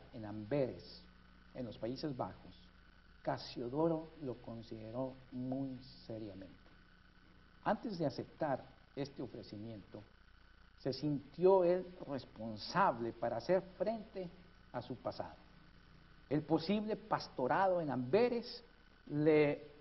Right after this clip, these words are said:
rindió un incentivo extra a Reina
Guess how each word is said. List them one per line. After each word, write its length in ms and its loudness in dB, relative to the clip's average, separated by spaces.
rindió 600 4
un 340 4
incentivo 720 4
extra 520 -4
a 140 2
Reina 460 -2